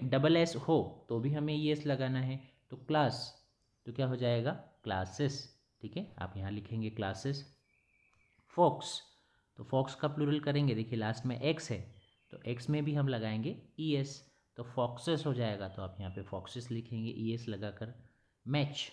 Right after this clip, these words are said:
देखिए लास्ट में क्या है, सीएच है, तो आप क्या करेंगे, ईएस लगाएंगे, तो हो जाएगा मैचेस।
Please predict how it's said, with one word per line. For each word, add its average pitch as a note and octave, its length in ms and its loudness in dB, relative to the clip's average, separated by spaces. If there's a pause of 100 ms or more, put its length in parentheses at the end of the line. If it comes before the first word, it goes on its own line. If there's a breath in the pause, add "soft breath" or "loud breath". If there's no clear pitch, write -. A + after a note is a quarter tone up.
(100)
देखिए G#2+ 240 -4
लास्ट A2+ 320 -4
में C3 120 -2
क्या C#3 160 4
है, D#3 140 2
सीएच A#2 500 -2
है, - 380 -6 (280 loud breath)
तो - 80 -14
आप B2+ 260 -4
क्या C#3+ 100 2
करेंगे, C3+ 420 -2
ईएस A#2+ 360 0
लगाएंगे, A#2+ 440 0
तो G2 160 -8
हो G2 80 -8
जाएगा G#2 360 -4
मैचेस। B2 600 -4